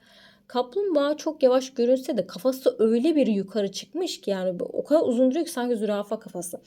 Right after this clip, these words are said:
Şimdi bu da şu demek aslında. Evet, işiniz yavaş fakat yolun sonu görünüyor. Yani, e, o kafasını çıkardığı için,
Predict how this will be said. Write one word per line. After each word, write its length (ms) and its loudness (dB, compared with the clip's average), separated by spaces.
Şimdi 200 0
bu 80 -4
da 40 0
şu 380 -4
demek 280 -4
aslında. 520 -8
Evet, 300 -2
işiniz 420 2
yavaş 420 0
fakat 280 -8
yolun 240 0
sonu 380 2
görünüyor. 460 2
Yani, 420 -4
e, 260 -2
o 160 4
kafasını 420 -4
çıkardığı 580 -4
için, 380 -6